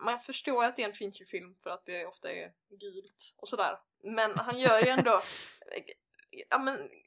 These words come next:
Speaker 1: olika typer av filmer. Alltså, det är ändå ganska olika stil på dem innehållsmässigt sådär.
Speaker 2: Mm. I, på senare tid mer. Tidigare var det, jag menar, man kan ju lätt se li-, alltså, se kopplingen mellan, ehm,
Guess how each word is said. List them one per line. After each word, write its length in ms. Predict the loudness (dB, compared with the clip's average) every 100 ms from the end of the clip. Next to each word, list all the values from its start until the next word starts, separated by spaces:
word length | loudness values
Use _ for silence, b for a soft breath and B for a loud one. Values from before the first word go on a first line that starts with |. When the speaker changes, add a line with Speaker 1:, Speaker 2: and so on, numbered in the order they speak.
| _ -2 0
Speaker 1:
olika 440 | 0 0 -2 -4
typer 400 | -6 -6 -10 -4
av 120 | -2 -2
filmer. 380 | -4 -8 -8 -10 _ _
Alltså, 200 | -12 -10
det 140 | -4 -2
är 40 |
ändå 140 | -2 -2
ganska 340 | -4 -6 -6 -6
olika 320 | -4 -6 -8
stil 420 | -6 -8 -8 -10 -10 _ -6
på 200 | -4 -2
dem 260 | -6 -8 _ _ _ _ _
innehållsmässigt 800 | -14 -10 -10 -10 -12 -14 -16 -14
sådär. 220 | -12 -12 -12 _ _ _
Speaker 2:
Mm. 240 | 4 4 2 -4 _ _ _ _ _ _ _ _
I, 720 | -16 -14 -14 -16 -12 -8 -8 -2
på 80 | 2
senare 500 | 8 8 8 6 4
tid 300 | 4 4 6
mer. 260 | 6 6
Tidigare 540 | 2 4 6 6 6 8
var 140 | 8
det, 100 | 8
jag 120 | 6
menar, 240 | 4 4 2 b b b b _ _ _ _
man 240 | 2 4 4
kan 200 | 2 4
ju 100 | 4
lätt 400 | 4 2 -2 -18 -12
se 320 | 2 4 4
li-, 320 | 4 2 2
alltså, 240 | -2 -4
se 180 | -2 -2
kopplingen 520 | 0 -2 -2 -4 0
mellan, 520 | 0 -2 -2 -2 -2 -2
ehm, 540 | -2 -2 -2 -4 -6